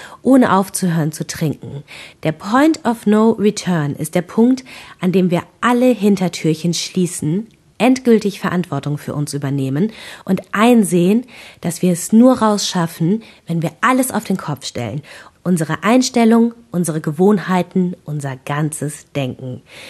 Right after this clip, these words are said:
Der Point of No Return ist der Punkt, an dem wir bereit sind, unsere Komfortzone endgültig zu verlassen und uns selbst das Leben zu retten.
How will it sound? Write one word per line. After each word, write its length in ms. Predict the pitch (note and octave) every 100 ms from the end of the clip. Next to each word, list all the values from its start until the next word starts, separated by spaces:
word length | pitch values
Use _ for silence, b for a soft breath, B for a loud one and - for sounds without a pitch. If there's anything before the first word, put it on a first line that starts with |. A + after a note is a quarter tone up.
| B B
Der 80 | D#3+
Point 500 | - - A#3 B3+ B3+
of 140 | F#3
No 260 | F3+ F#3 G#3
Return 640 | F#3+ F#3+ - - F#3+ F#3+
ist 160 | F#3 -
der 80 | C#3
Punkt, 500 | - - G#3 A3 - B B B
an 160 | B F3+
dem 120 | F3
wir 120 | D#3
bereit 420 | D3+ C#3+ D#3+ G#3+ A3+
sind, 180 | G#3+
unsere 280 | F3+ F3+ D3
Komfortzone 1080 | D3+ - A3 B3 - A#3 A#3 - A3 G#3 G#3 -
endgültig 640 | F#3 C4 C4+ A#3+ A3+ A3 -
zu 80 |
verlassen 720 | F#3+ - F3 E3+ - D#3 F#3+ F#3+ B B B
und 160 | E3+ D#3
uns 180 | D3+
selbst 380 | D3+ E3 F3 -
das 200 | E3 E3
Leben 320 | D#3 C3+ A2
zu 160 | - -
retten. 560 | - A#2 - G#2+ B2+